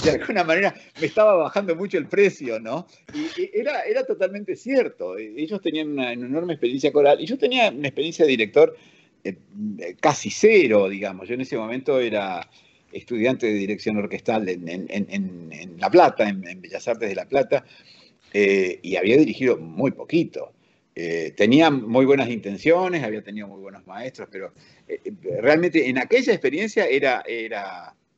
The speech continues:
era un, un, un huérfano pidiendo ayuda, más o menos, ¿no? Eh, y a-, ahora, ahora es, es totalmente lo contrario, digamos, ahora, ade-,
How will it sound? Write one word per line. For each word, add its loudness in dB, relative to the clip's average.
era 2
un, -6
un, -12
un -10
huérfano -2
pidiendo -10
ayuda, -2
más -16
o -16
menos, -20
¿no? -12
Eh, 4
y 8
a-, 4
ahora, 0
ahora -6
es, -10
es -20
totalmente -6
lo -12
contrario, 0
digamos, -8
ahora, -2
ade-, -6